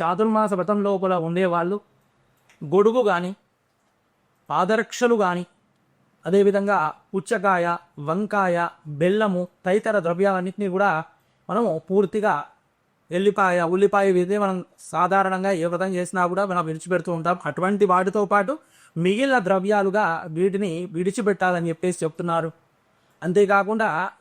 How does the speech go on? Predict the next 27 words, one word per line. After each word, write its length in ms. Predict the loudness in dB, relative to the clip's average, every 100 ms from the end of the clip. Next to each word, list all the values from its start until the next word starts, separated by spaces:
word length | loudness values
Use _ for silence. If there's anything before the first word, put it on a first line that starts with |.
| -6
ఎవరైతే 640 | 0 2 4 4 2 2 2
ఈ 80 | 2
నాలుగు 460 | 2 2 2 2
నెలల 280 | 2 2 0
కాలం 360 | 0 0 0 -6 -14 _ _ _ _ _ _ _ _ _ _ _ _ _ _ _ _ 0
పూర్తిగా 680 | 0 0 0 2 0 -4 -10 -14
గోర్లు 520 | -12 -2 2 4 4
కానీ, 360 | 2 0 -2 -8 -14 _ -4
ఎండ్రులను 600 | 0 0 0 0 0 0
కానీ 220 | 0 -2
తీసుకోకుండా 680 | -4 -4 -2 -2 -2 -2 -2
నాలుగు 400 | -2 0 0 0
నెలల 240 | 2 0
కాలము 460 | 0 0 0 -2 -4 -2
పూర్తిగా 440 | -2 2 2 2
దీక్షతో 560 | 0 -6 -6 -4 0 2
ఉంటున్నారో 640 | 0 -2 -2 0 0 0
వారందరికీ 580 | 0 0 0 -2 -2 0
కూడా 180 | 2 2
నిత్యము 600 | 0 -4 0 2 4 2
గంగా 360 | 2 4 4 2
స్నాన 360 | 2 2 2
ఫలం 260 | 2 0 0 -4
చేసిన 240 | -4 -2
ఫలం 240 | 0 -2
కలుగుతుందని 560 | -4 -6 -4 -4 -4 -4
చెప్పేసి 400 | -6 -8 -8